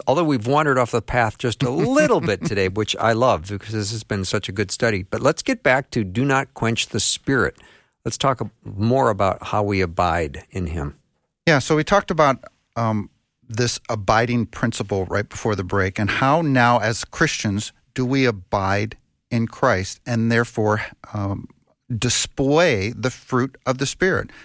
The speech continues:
Speaker 2: Now, we, we mentioned these earlier. I'm gonna repeat 'em. The fruit of the Spirit is love, joy, peace, patience, kindness, goodness, faithfulness, gentleness, and self-control.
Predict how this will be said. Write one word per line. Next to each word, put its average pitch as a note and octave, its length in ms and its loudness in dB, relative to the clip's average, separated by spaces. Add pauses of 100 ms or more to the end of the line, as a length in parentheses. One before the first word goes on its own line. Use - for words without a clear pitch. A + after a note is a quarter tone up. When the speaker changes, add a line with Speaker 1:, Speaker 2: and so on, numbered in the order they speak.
Speaker 2:
Now, B2+ 200 4
we, C3+ 300 0
we C3 140 0
mentioned D#3 400 2
these B2+ 160 2
earlier. A2+ 240 2
I'm C#3 100 2
gonna C3+ 120 2
repeat A#2+ 380 0
'em. G2 180 -2 (180)
The B2 80 0
fruit A3+ 220 2
of G3 60 0
the D3+ 80 2
Spirit A2 280 0
is G2 140 -2
love, G2 420 0 (380)
joy, F#2 400 -2 (380)
peace, - 500 -2 (320)
patience, - 680 -2 (200)
kindness, G2+ 760 -2 (220)
goodness, A2 720 0
faithfulness, G#2 960 -2 (380)
gentleness, A2 720 0 (360)
and C#3+ 140 0
self-control. B2 800 -2